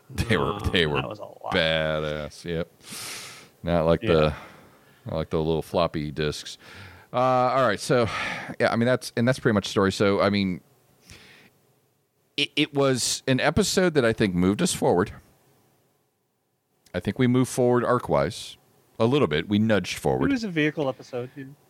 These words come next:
Speaker 1: But it wasn't a go nowhere episode like most of them have been, um, so far. So I, I did appreciate that this episode nudged us forward. Still have no idea what's going on. What is she doing with, with this whole thing?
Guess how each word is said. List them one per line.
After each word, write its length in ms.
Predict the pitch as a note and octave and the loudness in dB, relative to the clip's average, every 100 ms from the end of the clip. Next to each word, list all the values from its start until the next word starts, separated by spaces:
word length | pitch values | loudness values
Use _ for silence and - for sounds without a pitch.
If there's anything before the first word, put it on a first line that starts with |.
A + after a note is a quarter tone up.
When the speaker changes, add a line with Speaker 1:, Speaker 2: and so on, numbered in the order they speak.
| - | 0
Speaker 1:
But 260 | B2+ B2 - | 2 2 2
it 180 | A#2 - | 0 2
wasn't 480 | A2+ B2+ C3 B2 - | 0 2 2 0 2
a 320 | A2 G#2+ G#2 | 4 4 4
go 260 | F2+ G#2 G2+ | 2 2 4
nowhere 460 | F#2 F#2+ F#2+ F2 | 4 4 4 4
episode 400 | E2+ F2 - F2 | 4 0 0 2
like 280 | E2 E2+ - | 4 2 0
most 440 | D#2 E2+ F2 - E2 | -2 2 2 2 -2
of 80 | |
them 180 | D2+ D2 | -2 -4
have 220 | D2+ B1+ | -4 -6
been, 200 | - - - - _ _ _ _ _ _ _ - - | -6 -10 -16 -20 _ _ _ _ _ _ _ -10 0
um, 340 | D#2 C#2+ C2+ | 2 2 -2
so 180 | - C2 | -2 -4
far. 240 | A1 G1+ | -4 -8
So 160 | - - | -4 0
I, 280 | F#2+ G#2 G2 F#2+ | 0 0 -2 -2
I 100 | G#2 | -2
did 200 | G2+ B2+ | 0 0
appreciate 600 | A#2 - A2+ F#2+ G#2 F2+ | 0 2 0 2 2 2
that 120 | E2+ | 0
this 180 | D#2+ E2 | -2 0
episode 440 | D#2+ D#2+ - E2 D#2 | 0 -2 -2 0 0
nudged 420 | D#2+ D#2 D2 D#2 | 0 0 0 -2
us 140 | C#2+ | -2
forward. 440 | - C#2+ D2 D2 C#2+ - - - | -2 0 0 -2 -4 -18 -20 -18
Still 160 | - D3+ | -2 0
have 80 | G2+ | 2
no 180 | G2 | 4
idea 200 | F2+ E2 E2 | 4 4 2
what's 160 | D#2 | 0
going 260 | F2+ D#2+ D#2 | 0 2 2
on. 220 | D#2 D#2 | 2 2
What 160 | D#2 D#2 | 2 -2
is 60 | |
she 120 | - | -4
doing 300 | C#2+ D#2 D#2 | 0 2 2
with, 320 | D2+ - - - | 0 -4 -14 -4
with 180 | D#2+ | -2
this 220 | - D2+ - | -2 -6 0
whole 180 | D2+ | -2
thing? 400 | D2+ D#2+ D2+ D2+ | 0 0 0 -2